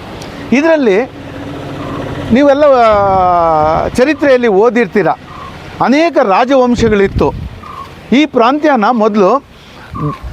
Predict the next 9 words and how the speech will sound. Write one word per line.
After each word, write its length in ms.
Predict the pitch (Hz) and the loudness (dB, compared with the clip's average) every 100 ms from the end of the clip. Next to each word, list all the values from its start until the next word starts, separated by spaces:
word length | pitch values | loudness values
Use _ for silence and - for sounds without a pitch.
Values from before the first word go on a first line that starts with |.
| - - - - - 285 1077 571 - 147 | -8 -8 -10 -10 -2 0 0 -4 -8 -2
ಗಂಗರು, 640 | 180 233 254 220 180 240 - - - - - - 147 | 2 2 4 2 2 0 -6 -20 -20 -20 -16 -8 0
ನೊಳಂಬರು, 760 | 170 214 254 226 180 180 254 - - - - - - - - - - - 147 139 | 2 2 2 2 2 2 0 -8 -20 -20 -18 -16 -10 -10 -10 -18 -14 -12 -2 2
ಬಾಣರು 640 | 185 247 247 196 202 226 226 | 2 2 2 4 2 0 2
ಇವ್ರು 220 | 294 269 | 4 4
ಆಳ್ತಾ 300 | 214 170 175 | 2 0 0
ಇದ್ರು. 280 | 151 131 131 - - - - | 0 0 -4 -6 -20 -16 0
ಇವರೆಲ್ಲ 280 | 214 254 269 | 2 4 2
ಹೆಸರು 220 | 240 254 | 2 0
ಕೇಳಿದ್ದೀರಾ? 600 | 254 262 240 226 254 202 | 0 0 2 2 2 0